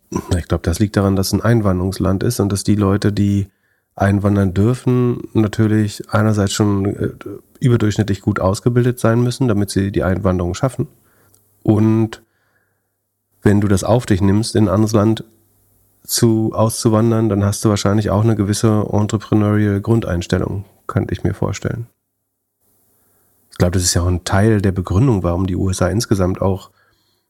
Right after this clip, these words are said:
innovativer, tiver und en-, entrepreneurlastiger ist, weil jeder halt ein Immigrant ist, der in den letzten zweihundert oder dreihundert Jahren hingekommen ist, oder? Also, es gibt ja,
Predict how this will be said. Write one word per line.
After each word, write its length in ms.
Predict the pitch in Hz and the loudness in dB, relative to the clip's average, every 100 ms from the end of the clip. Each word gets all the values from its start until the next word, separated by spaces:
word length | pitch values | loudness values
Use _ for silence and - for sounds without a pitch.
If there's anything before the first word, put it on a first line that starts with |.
| _ _ | _ _
innovativer, 800 | 117 107 98 92 120 107 101 - _ | 2 2 2 0 2 2 0 -2 _
tiver 300 | 127 113 104 | 0 2 2
und 140 | 98 | 2
en-, 240 | 104 101 95 - | 0 0 -2 -2
entrepreneurlastiger 2500 | 110 101 95 101 101 104 104 _ _ _ _ _ _ _ _ _ _ _ _ 107 104 - - 95 87 | -2 -2 0 0 2 0 -2 _ _ _ _ _ _ _ _ _ _ _ _ 0 0 0 0 2 0
ist, 300 | 113 - - - | -2 -4 -8 0
weil 200 | 95 95 | 2 2
jeder 320 | 92 113 107 | 2 2 4
halt 180 | 104 98 | 0 0
ein 60 | |
Immigrant 380 | 101 98 95 104 | 0 0 0 -2
ist, 320 | 87 - - | -4 -8 -4
der 80 | 87 | -2
in 60 | 85 | -2
den 60 | |
letzten 240 | 87 - 90 | -4 -4 -4
zweihundert 440 | - 87 90 87 | 0 0 0 -4
oder 140 | - 95 | -4 -4
dreihundert 340 | - 90 85 | -2 -4 -2
Jahren 280 | 80 87 90 _ _ _ _ | -4 -4 -8 _ _ _ _
hingekommen 440 | - 120 90 85 90 | 0 0 0 -4 -6
ist, 140 | - | -4
oder? 200 | 104 120 - _ | -6 -6 -10 _
Also, 260 | 101 87 107 - _ _ _ | -2 -2 -8 -12 _ _ _
es 80 | _ | _
gibt 180 | 107 - | -4 0
ja, 260 | 95 101 | -2 -4